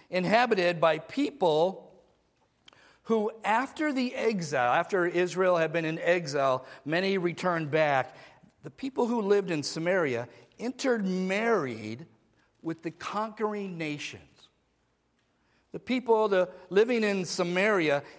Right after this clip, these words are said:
intermarried with the surrounding nations. And so the people in Samaria and the region of Samaria, right in the middle of the nation,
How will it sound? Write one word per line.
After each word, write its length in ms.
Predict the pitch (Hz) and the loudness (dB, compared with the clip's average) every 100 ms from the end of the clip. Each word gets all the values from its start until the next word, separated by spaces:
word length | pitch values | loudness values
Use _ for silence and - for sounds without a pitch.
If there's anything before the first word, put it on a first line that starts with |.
| - | -8
intermarried 1200 | 220 277 - 254 202 190 190 226 240 190 165 160 - - - | -2 -2 0 0 0 0 0 0 0 -2 -2 -4 -12 -20 -4
with 220 | 185 190 | -4 -2
the 80 | 202 | -6
surrounding 1120 | - 220 202 196 208 226 233 214 165 147 127 | -4 -4 0 0 0 0 -4 -2 -4 -4 -6
nations. 480 | 123 110 101 - 71 _ _ _ _ _ _ _ _ _ _ _ _ _ _ _ _ _ _ _ _ 180 | -6 -8 -10 -14 -16 _ _ _ _ _ _ _ _ _ _ _ _ _ _ _ _ _ _ _ _ -10
And 100 | 180 | -6
so 400 | 196 185 165 - - _ | 0 0 -2 -10 -20 _
the 80 | 165 | -16
people 460 | - 262 254 214 180 | -8 -6 -2 0 0
in 80 | |
Samaria 720 | 147 - 160 185 208 143 135 - - - - | -2 -4 -2 0 0 0 -4 -8 -18 -20 -8
and 140 | 185 180 | -4 -2
the 100 | 170 | -2
region 600 | 165 233 277 214 202 170 | 0 0 0 2 2 2
of 120 | 147 | 0
Samaria, 440 | 165 151 127 117 | -2 0 2 2
right 260 | 151 254 349 | 2 2 2
in 100 | 311 | 2
the 60 | |
middle 540 | 240 220 254 254 202 170 | 4 4 4 4 4 2
of 120 | 156 | 0
the 80 | 160 | -4
nation, 640 | 165 190 196 - 87 | -2 -2 -4 -10 -14